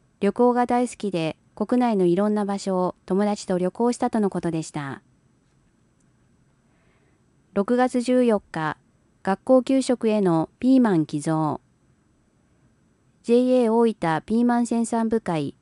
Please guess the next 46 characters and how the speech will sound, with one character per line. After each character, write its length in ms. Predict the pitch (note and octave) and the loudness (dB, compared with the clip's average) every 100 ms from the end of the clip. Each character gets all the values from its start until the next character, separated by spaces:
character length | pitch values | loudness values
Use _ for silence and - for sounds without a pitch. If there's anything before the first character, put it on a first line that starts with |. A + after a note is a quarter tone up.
| - | -2
文 200 | G#3+ A#3 | 0 2
豪 180 | A#3 A#3 | 2 0
の 120 | A3 | -2
支 180 | - F#3+ | -4 -4
部、 260 | D#3 C#3 _ _ _ | -4 -6 _ _ _
小 80 | E3 | -6
代 240 | F#3 G#3+ | -2 0
博 220 | G#3 G#3 A#3 | 0 0 0
之 200 | G3 - | 0 -4
支 140 | D#3 | -6
部 100 | E3 | -6
長 400 | - D3+ C3+ - _ _ - | -6 -6 -8 -12 _ _ -14
か 140 | E3 | -8
ら、 240 | D3+ D3 - _ _ _ _ _ - | -4 -6 -8 _ _ _ _ _ -4
学 180 | F#3+ - | -2 2
校 180 | A#3+ | 2
給 180 | A3+ A#3+ | 2 0
食 320 | A#3 A3 G3 | 0 -2 0
へ 260 | F3+ D#3+ D3+ _ _ | 0 -2 -6 _ _
二 100 | A3+ | -2
千 280 | A#3+ A#3 G3 | 0 2 2
六 140 | E3 - | -2 -2
百 220 | A3 A3 | -4 -2
八 220 | A3 G#3+ | -4 -2
十 140 | A3 A#3 | -2 -2
食 320 | - A3 G#3+ | -2 -2 -2
分 240 | G#3+ G#3+ | 0 0
の 200 | G3+ G3 | 2 0
ピ 200 | - B3 | 0 0
ー 40 | A#3+ | 2
マ 160 | G#3+ | 2
ン 40 | F3+ | 2
が 160 | D#3+ | 0
寄 120 | D3 D3+ | -4 -4
贈 180 | F3+ | -2
さ 120 | F#3 F3+ | -2 -2
れ 100 | E3 | -2
ま 140 | E3 | -2
し 60 | - | -6
た。 340 | D3 C#3 - _ _ _ _ _ _ _ _ _ _ | -10 -10 -12 _ _ _ _ _ _ _ _ _ _
小 80 | F3+ | -4
代 220 | F#3+ A#3+ | 0 0
支 140 | A#3+ A3+ | 0 -2
部 100 | A#3 | -4
長 280 | - F#3 E3 | -2 -2 0
は、 260 | D3+ C#3+ | -4 -6